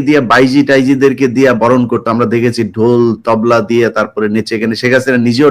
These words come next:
ডান্স করেছেন, এগুলো দিয়ে বরণ করতো। একটা ছোট্ট মন্ত্রীকে পর্যন্ত পাঠায় নাই, উপমন্ত্রী, মন্ত্রণালয়ের ও কর্মকর্তা, এদেরকে দিয়ে তাকে রিসিভ করাইতো। আমার বিশ্বাস করেন, মানে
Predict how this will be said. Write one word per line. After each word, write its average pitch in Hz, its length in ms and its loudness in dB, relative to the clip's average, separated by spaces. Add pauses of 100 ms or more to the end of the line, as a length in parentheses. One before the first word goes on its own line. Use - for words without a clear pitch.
ডান্স 123 160 2 (100)
করেছেন, 110 320 -4 (680)
এগুলো 180 200 4 (100)
দিয়ে 147 200 4
বরণ 123 260 4
করতো। 107 220 -2 (360)
একটা 196 380 0 (360)
ছোট্ট - 260 -2 (200)
মন্ত্রীকে 165 420 0 (100)
পর্যন্ত 196 300 2 (140)
পাঠায় 120 360 0
নাই, 87 100 -2 (760)
উপমন্ত্রী, 190 760 2 (200)
মন্ত্রণালয়ের 175 680 0 (240)
ও - 20 2 (300)
কর্মকর্তা, 160 500 2 (100)
এদেরকে 165 340 0
দিয়ে 156 180 2
তাকে 131 160 -2
রিসিভ 120 280 0 (100)
করাইতো। 98 300 -2 (1080)
আমার 143 420 2 (440)
বিশ্বাস 185 320 2 (100)
করেন, 196 180 2 (540)
মানে 139 220 4